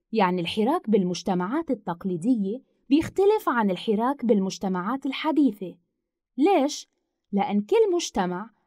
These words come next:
عنده معايير خاصة فيه، والمجتمع تغير، ومعاييره تغيرت، ومؤسساته كمان تغيرت. طب ليش تغيرت هالمعايير؟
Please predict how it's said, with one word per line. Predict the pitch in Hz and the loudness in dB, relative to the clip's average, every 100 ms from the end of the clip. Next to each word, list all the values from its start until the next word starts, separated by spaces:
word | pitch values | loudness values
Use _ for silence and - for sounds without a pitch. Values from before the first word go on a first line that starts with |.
| - | -2
عنده | 226 403 349 269 | 2 4 4 4
معايير | 208 156 160 185 277 302 | 4 2 2 2 2 0
خاصة | - 208 254 - | 0 0 0 -2
فيه، | 320 330 233 - _ _ _ _ _ - | 0 2 0 -4 _ _ _ _ _ -4
والمجتمع | 180 165 220 - 311 339 330 | -2 -2 -4 0 4 4 4
تغير، | 320 240 320 320 196 160 - _ _ _ _ | 0 2 4 4 2 -2 -12 _ _ _ _
ومعاييره | 208 208 185 165 180 233 381 403 370 | 0 4 4 2 2 6 6 6 0
تغيرت، | 220 190 180 170 170 170 _ _ _ _ _ | 0 0 0 -4 -6 -10 _ _ _ _ _
ومؤسساته | 202 185 175 170 185 170 349 392 359 | -2 0 -4 -4 -4 -2 -2 0 -2
كمان | 339 202 165 170 262 311 | -2 -2 0 2 2 0
تغيرت. | 311 202 170 160 160 165 _ _ _ _ _ _ _ | -2 -2 -2 -2 -6 -10 _ _ _ _ _ _ _
طب | - 208 | -2 2
ليش | 277 427 | 4 4
تغيرت | 466 349 339 311 277 214 | 2 2 2 4 2 0
هالمعايير؟ | 202 190 190 175 185 185 196 | -2 0 -2 -2 -4 -4 -8